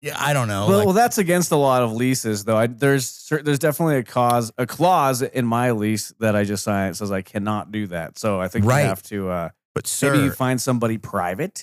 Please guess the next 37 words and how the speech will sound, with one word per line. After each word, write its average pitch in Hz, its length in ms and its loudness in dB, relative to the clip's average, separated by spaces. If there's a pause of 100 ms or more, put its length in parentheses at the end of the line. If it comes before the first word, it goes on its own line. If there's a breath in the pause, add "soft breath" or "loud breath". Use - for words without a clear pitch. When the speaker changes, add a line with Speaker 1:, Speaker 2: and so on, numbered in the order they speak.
(120)
Speaker 2:
You 135 100 -16
could 127 140 -6
do 113 160 -12
that. 110 60 -2
Speaker 1:
in 127 80 4
the 127 100 4
city 151 400 0
of 143 140 0
Chicago, 113 880 -4 (100)
it 131 160 0
is 131 340 0
the 117 160 -2
wild, 107 760 -2 (140)
wild 92 480 -4
west. 90 560 -6 (420)
And 104 180 0
I'm 123 100 2
Speaker 2:
Oh. - 20 2
Speaker 1:
telling 120 420 2
you, 92 180 -2 (300)
there 117 140 2
are 120 80 0
some 151 340 -2
buildings 120 420 0
like 98 260 -6
that 98 360 -2
that - 180 -14
say 107 280 -4
no 101 500 -2 (200)
leasing, 104 720 0 (480)
but 101 120 -4
then 120 140 4
there 110 100 2
are 101 160 0
some 156 300 0
that 101 200 -6
don't. 120 260 0